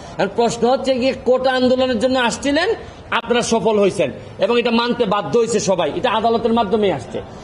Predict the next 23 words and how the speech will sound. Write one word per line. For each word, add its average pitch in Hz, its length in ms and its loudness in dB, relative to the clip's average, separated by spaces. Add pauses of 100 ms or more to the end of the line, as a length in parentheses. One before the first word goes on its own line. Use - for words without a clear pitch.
(140)
এখন 247 320 2
আপনারা 226 360 0
বিচার 220 340 0
চাইতে 208 240 2
পারেন 214 280 0
যে 214 180 2 (360)
কোন 208 180 4
কোন 240 220 2
জায়গায় 226 280 2
অন্যায় 214 380 2
হয়েছে। 262 220 2 (440)
এবং 240 180 0 (180)
আমি 262 200 0
আপনাদের 233 380 0
মাধ্যমে 226 320 0
আরেকটা 202 400 -2
কথা 175 140 0
বলতে 160 260 -2
চাই, 92 200 -6 (460)
আপনারা 233 300 0
জানেন 240 360 0
যে 233 100 2
ডিবির 220 400 0